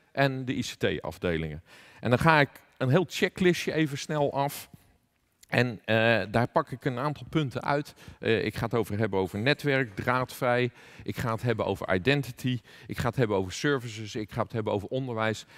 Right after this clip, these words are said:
En last but not least, hoe zouden we dat moeten organiseren? Wat je, wat je me niet hoort noemen is natuurlijk beveiliging. En dan zou, kan je zeggen van, "Ja, maar dat is toch heel erg belangrijk." Ja, dat is zo belangrijk, dat hoort in al die dingen te zitten.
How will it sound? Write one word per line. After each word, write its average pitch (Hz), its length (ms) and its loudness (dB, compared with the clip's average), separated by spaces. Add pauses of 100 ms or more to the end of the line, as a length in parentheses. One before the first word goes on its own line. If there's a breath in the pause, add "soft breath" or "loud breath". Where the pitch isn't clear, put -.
En 107 100 -2
last 107 260 2
but 110 180 -4
not 98 160 -12
least, 107 200 -6
hoe 107 160 -6
zouden 107 260 -2
we 101 60 -4
dat 90 120 -6
moeten 98 240 -10
organiseren? 87 760 -4 (580 loud breath)
Wat 127 220 4
je, - 120 -4
wat 131 200 0
je 139 60 -4
me 139 80 0
niet 165 200 2
hoort 147 280 0
noemen 127 260 -2
is 113 100 -8
natuurlijk 104 380 -4
beveiliging. 151 720 0 (680 soft breath)
En 127 100 -2
dan 135 160 2
zou, 135 160 0
kan 123 140 0
je 120 80 4
zeggen 107 260 -4
van, 104 100 -6
"Ja, 120 100 0
maar 104 120 -2
dat 131 200 -2
is 120 140 -6
toch - 140 -12
heel 110 220 0
erg 95 80 -2
belangrijk." 123 440 -2
Ja, 117 120 4
dat 104 160 2
is 110 120 -6
zo 139 140 0
belangrijk, 131 460 -2
dat 117 120 -2
hoort 120 220 -4
in 107 100 -8
al 127 160 -4
die 123 120 -6
dingen 120 260 -6
te 101 100 -14
zitten. 76 320 -10